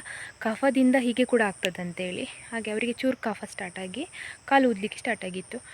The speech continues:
ನಾವು ಎನ್ಸಿದ್ವಿ, ಹ್ಮ್, ಮೂತ್ರಕೋಶದಲ್ಲಿ ಏನಾದ್ರೂ ಪ್ರಾಬ್ಲಮ್ ಇದ್ರೆ ಅದು ನೋಡಿ, ಮೂತ್ರ ಹೋಗದೇ ಇರುವಂಥದ್ದು ಹಾಗೆ ಆದ್ರೆ ಕಾಲಲ್ಲಿ ನೀರು ತುಂಬುವಂಥದ್ದು ಅಂತ. ಹಾಗೆ ಅಲ್ಲ ಅಂತ, ಅದು ಕಫದಿಂದ ಅಂತ ಹೇಳಿ. ಹಾಗೆ ಅವ್ರು ಇವತ್ತು ಬರ್ಬೋದು ಅಪ್ಪ. ಮೊನ್ನೆ ಹೋಗಿದ್ದಾರೆ,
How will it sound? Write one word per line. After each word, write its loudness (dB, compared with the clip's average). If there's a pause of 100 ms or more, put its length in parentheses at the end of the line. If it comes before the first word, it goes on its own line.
(240)
ನಾವು 4
ಎನ್ಸಿದ್ವಿ, 2
ಹ್ಮ್, -6 (640)
ಮೂತ್ರಕೋಶದಲ್ಲಿ 2
ಏನಾದ್ರೂ 2
ಪ್ರಾಬ್ಲಮ್ 0
ಇದ್ರೆ -8
ಅದು 0 (460)
ನೋಡಿ, 4 (320)
ಮೂತ್ರ 4
ಹೋಗದೇ 6
ಇರುವಂಥದ್ದು 2
ಹಾಗೆ -2
ಆದ್ರೆ 0
ಕಾಲಲ್ಲಿ 2
ನೀರು 0
ತುಂಬುವಂಥದ್ದು -6
ಅಂತ. -8 (260)
ಹಾಗೆ 0
ಅಲ್ಲ 2
ಅಂತ, -8
ಅದು -4
ಕಫದಿಂದ 0
ಅಂತ -10
ಹೇಳಿ. -4 (440)
ಹಾಗೆ 4
ಅವ್ರು 8
ಇವತ್ತು 4
ಬರ್ಬೋದು 2
ಅಪ್ಪ. -10 (840)
ಮೊನ್ನೆ 8
ಹೋಗಿದ್ದಾರೆ, 4